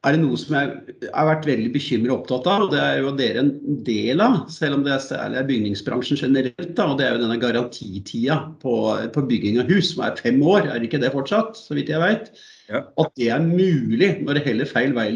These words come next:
Speaker 1: vei i et bad, eller hva det måtte være, eller så har brukt feil materialer og sånn, det synes jeg er ille, altså. Fem år, det er det som er på en telefon, eller hva er det for noe?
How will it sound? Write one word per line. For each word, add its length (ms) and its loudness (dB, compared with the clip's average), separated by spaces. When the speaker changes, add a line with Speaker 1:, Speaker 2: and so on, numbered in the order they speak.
Speaker 1:
vei 220 -2
i 100 0
et 120 -6
bad, 280 2
eller 120 0
hva 120 -2
det 160 2
måtte 160 0
være, 300 2
eller 100 -2
så 140 -4
har 20 -6
brukt 240 -4
feil 240 2
materialer 560 0
og 80 -6
sånn, 180 -6
det 160 0
synes 240 2
jeg 60 -4
er 100 -2
ille, 240 -2
altså. 240 -12
Fem 240 4
år, 160 2
det 80 2
er 80 4
det 160 2
som 80 0
er 80 -2
på 80 -2
en 80 -2
telefon, 400 0
eller 160 -2
hva 140 -2
er 80 -4
det 80 -6
for 80 0
noe? 380 -10